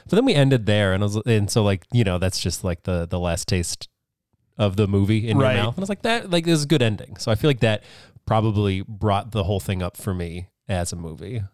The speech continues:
Speaker 1: you
Speaker 2: It,
Speaker 1: know?
Speaker 2: it's kind of funny, like, we talk about, we've talked about on this podcast several times, like, it's a, it's a common thing for movies to have third act problems.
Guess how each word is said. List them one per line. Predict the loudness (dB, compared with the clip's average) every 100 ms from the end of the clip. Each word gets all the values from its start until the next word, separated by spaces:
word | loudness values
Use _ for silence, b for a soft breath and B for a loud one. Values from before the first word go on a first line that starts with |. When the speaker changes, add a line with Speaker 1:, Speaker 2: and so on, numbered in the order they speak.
| _ B B
Speaker 1:
you | -2
Speaker 2:
It, |
Speaker 1:
know? | -2 -6 -10 -6
Speaker 2:
it's | -4
kind | 0 0
of | 0
funny, | 0 2 4
like, | 4 4
we | 2 2
talk | 4 2
about, | 2 2 2 2
we've | 0 2
talked | 2 4
about | 4 2 0
on | 2 2
this | 2
podcast | 0 0 0 0 -4 -6
several | 0 2 2
times, | 0 -2 -2 -2
like, | -2 -2 -6 _ -4
it's | -2 2
a, | 2 0
it's | -2 -2
a |
common | 0 2 2 2
thing | 0 0
for | 0 0
movies | 0 0 -2 -2
to | -2
have | -4
third | -6 -6 -4 -4 -6
act | -8 -10 -4
problems. | 0 0 0 0 -2 -4